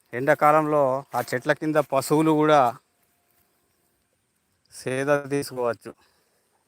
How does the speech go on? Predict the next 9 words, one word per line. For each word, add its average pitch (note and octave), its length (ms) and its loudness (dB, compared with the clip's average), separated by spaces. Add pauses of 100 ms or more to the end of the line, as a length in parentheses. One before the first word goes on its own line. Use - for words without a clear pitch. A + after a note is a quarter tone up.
(1080)
ఇవి C#3 200 -4 (1800)
ఫ్రెండ్స్, C3+ 340 -8 (1120)
ఇది, D3 160 -8 (1500)
ఇది C3 260 -12
వేరే C#3 240 -4 (100)
రకము A#2 320 -10 (420)
మామిడి C3 300 -8
చెట్టు A#2+ 260 -10
కాదు, A#2 260 -4